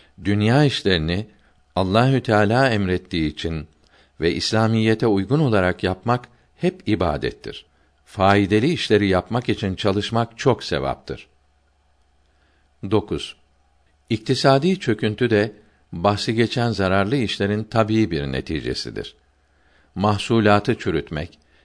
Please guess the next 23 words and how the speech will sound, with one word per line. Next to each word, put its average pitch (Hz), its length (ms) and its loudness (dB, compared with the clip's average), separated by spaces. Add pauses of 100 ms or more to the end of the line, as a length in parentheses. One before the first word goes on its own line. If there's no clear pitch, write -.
(100)
ticaret 113 540 2
gemilerini 87 520 -2
batırmak, 71 580 -4 (360)
çarşıları 101 600 2
yakmak, 78 580 -2 (400)
bentleri, 98 680 2
barajları 101 500 2
yıkıp 104 420 -2 (380)
ziraat 107 520 4
sahalarını 82 840 -2 (400)
ve 95 180 -2
sanayi 101 520 2
merkezlerini 90 720 -2
su 131 200 -2
altında 92 480 0
bırakmak 76 520 -2 (440)
ve 101 220 4
içme 147 340 -2
suyu 110 260 0
şebekelerine 92 840 0 (340)
zehir 107 480 0
katmak 104 420 0
suretiyle 107 720 2